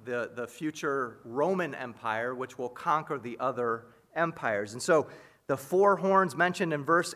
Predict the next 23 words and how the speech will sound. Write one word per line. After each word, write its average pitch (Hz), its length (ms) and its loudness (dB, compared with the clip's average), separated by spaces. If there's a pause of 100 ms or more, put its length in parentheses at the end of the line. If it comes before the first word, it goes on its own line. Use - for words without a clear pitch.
eight 175 260 2
are 143 140 4
the 131 140 -2
four 175 420 2
parts 170 440 2
of 143 80 -8
the 131 80 -6
Greek 151 440 -4
Empire 156 560 2
after 139 260 0
it 127 100 -4
split. - 460 0
Remember 147 380 0
Alexander 143 500 2
the 120 80 -8
Great, 147 300 2
if 156 100 -4
you 147 60 -8
know 139 100 0
your 143 160 2
ancient 147 280 -6
history, 151 340 -6
died 147 460 4